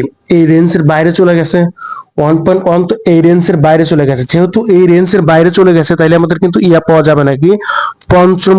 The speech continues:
ক্রমের উজ্জ্বল পট্টি পাওয়া যাবে না, এটা কিন্তু যাবে না, পঞ্চম ক্রমের উজ্জ্বল পট্টি পাওয়া যাবে না। মানে আমরা এই পর্যন্ত এই লাইনটা চাইলে দিতে পারি, না হলে এই লাইনের পরে আনসারে চলে যাবো। যেহেতু এই লাইনটা আমাদের ইরর দেখাচ্ছে, তাহলে আমরা এখানে না লিখে এখানে লিখবো যে নব্বই ডিগ্রি, মানে আমাদের তখন কোণের হিসাব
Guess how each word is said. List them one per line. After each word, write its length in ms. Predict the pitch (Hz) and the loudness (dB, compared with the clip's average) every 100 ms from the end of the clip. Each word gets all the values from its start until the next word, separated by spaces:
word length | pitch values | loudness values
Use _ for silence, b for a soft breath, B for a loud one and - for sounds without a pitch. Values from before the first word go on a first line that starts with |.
| 180 | 0
ক্রমের 200 | 202 214 | 2 2
উজ্জ্বল 220 | 170 175 170 | 2 0 0
পট্টি 200 | 180 214 214 | -2 -4 -2
পাওয়া 220 | 156 156 151 151 | 0 2 0 0
যাবে 260 | 147 147 147 | 0 0 0
না, 80 | 139 117 B B - | -2 -6 B B -6
এটা 120 | 156 156 | -4 -2
কিন্তু 180 | 180 180 151 165 | -2 0 0 2
যাবে 280 | 156 151 156 | 0 0 0
না, 60 | 139 - | -2 -2
পঞ্চম 260 | 156 156 160 | -2 0 0
ক্রমের 180 | 160 180 170 | 0 0 0
উজ্জ্বল 200 | 156 156 | 0 -2
পট্টি 160 | 165 170 | -4 -2
পাওয়া 120 | 160 147 | -2 -2
যাবে 140 | 139 127 | -2 -4
না। 60 | 117 B B 156 | -6 B B -2
মানে 140 | 165 190 170 | -2 -2 -2
আমরা 220 | 185 214 240 240 - - 190 | 0 0 -2 -4 -10 -2 2
এই 100 | 190 185 233 - | 2 0 -4 -4
পর্যন্ত 280 | 196 214 214 214 | -2 -2 0 0
এই 40 | 180 | 2
লাইনটা 220 | 185 190 185 | 0 -2 -2
চাইলে 180 | 170 175 | 0 0
দিতে 120 | 170 170 | 0 0
পারি, 120 | 185 202 | 0 0
না 40 | 175 | 0
হলে 100 | 208 180 | 0 0
এই 60 | 180 | 2
লাইনের 220 | 190 180 | 0 -2
পরে 120 | 160 170 | -2 0
আনসারে 240 | 156 151 147 | 0 -2 -2
চলে 100 | 151 143 | 0 0
যাবো। 120 | 135 | 0
যেহেতু 220 | 151 170 202 | 0 0 2
এই 60 | 175 | 2
লাইনটা 160 | 175 180 | 0 0
আমাদের 160 | 180 190 190 | -2 0 0
ইরর 180 | 170 156 | 0 0
দেখাচ্ছে, 280 | 160 165 165 | -2 -2 -2
তাহলে 140 | 160 160 | 0 0
আমরা 100 | 156 | 0
এখানে 160 | 151 170 170 | 0 0 0
না 40 | 170 | 0
লিখে 140 | 180 | 0
এখানে 160 | 160 160 143 | 0 0 0
লিখবো 160 | 127 139 | -2 -2
যে 60 | 165 B B B B B - 160 | -2 B B B B B -4 0
নব্বই 220 | 202 190 202 | 2 2 2
ডিগ্রি, 120 | 190 | 2
মানে 100 | 185 190 | 2 0
আমাদের 160 | 202 214 | 0 0
তখন 140 | 214 220 | -2 2
কোণের 200 | 220 202 | 2 2
হিসাব 140 | 202 | 0